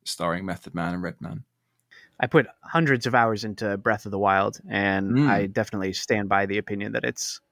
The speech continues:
Speaker 2: the very, it's the best in class of the Zelda series for whatever faults it may or may not have. It's, it reinvigorated the series for me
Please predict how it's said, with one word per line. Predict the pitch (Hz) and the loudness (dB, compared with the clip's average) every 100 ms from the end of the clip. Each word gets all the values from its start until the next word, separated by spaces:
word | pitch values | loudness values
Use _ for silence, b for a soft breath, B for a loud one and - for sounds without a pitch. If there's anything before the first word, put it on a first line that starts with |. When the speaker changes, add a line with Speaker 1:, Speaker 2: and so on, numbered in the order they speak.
| _ _ _ _ | _ _ _ _
Speaker 2:
the | 101 | -6
very, | 87 120 113 104 98 - | -2 2 4 4 0 -2
it's | 127 - | -2 0
the | 113 | 2
best | 143 - | 2 2
in | 131 | -2
class | 123 120 117 | 2 2 4
of | 117 | -2
the | 104 | -2
Zelda | 107 101 101 | -2 -2 -2
series | - 101 101 95 - - _ _ | -4 -2 -2 -4 -6 -10 _ _
for | - 110 | -2 2
whatever | 110 110 113 | 4 4 2
faults | - 107 95 - | 0 2 2 0
it | 92 - - | -2 -2 -4
may | 117 101 | 0 0
or | 98 | 0
may | 98 | 0
not | 98 90 | 0 0
have. | 95 92 90 - | 0 -2 -2 -4
It's, | 110 - - _ B B B B B B B | -4 -4 -6 _ B B B B B B B
it | 127 120 | 2 6
reinvigorated | 143 123 131 131 127 120 | 6 6 6 6 6 2
the | |
series | - 143 123 | 2 4 4
for | - 123 | 2 2
me | 123 123 120 | 6 8 6